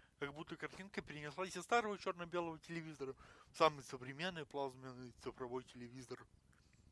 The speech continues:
У Сунфея появилось странное чувство,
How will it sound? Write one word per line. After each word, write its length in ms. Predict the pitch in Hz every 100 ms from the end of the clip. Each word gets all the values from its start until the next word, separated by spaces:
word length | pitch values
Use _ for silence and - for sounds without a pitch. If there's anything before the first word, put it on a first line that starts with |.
| - - - - - - 143
У 60 |
Сунфея 380 | 143 170 240 240
появилось 460 | 214 190 202 202 -
странное 340 | 196 190 190
чувство, 480 | - 202 147 -